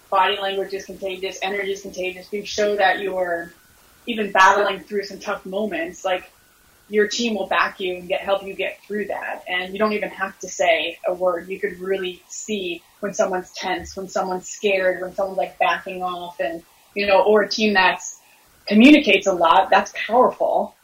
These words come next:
you know, and the fact that, like, they feel like they're one strong bonded team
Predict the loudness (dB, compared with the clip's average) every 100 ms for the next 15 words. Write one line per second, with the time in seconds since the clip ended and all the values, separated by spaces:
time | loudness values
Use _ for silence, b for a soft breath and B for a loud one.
0 | _ 0 2 2 -2 4 4 6 2 4
1 | 4 2 0 -2 -4 -4 -2 0 -2 -4
2 | -6 -6 -6 -8 -4 -4 -4 -8 -10 -10
3 | -8 -8 -12 -10 -8 -6 -6 -10 -14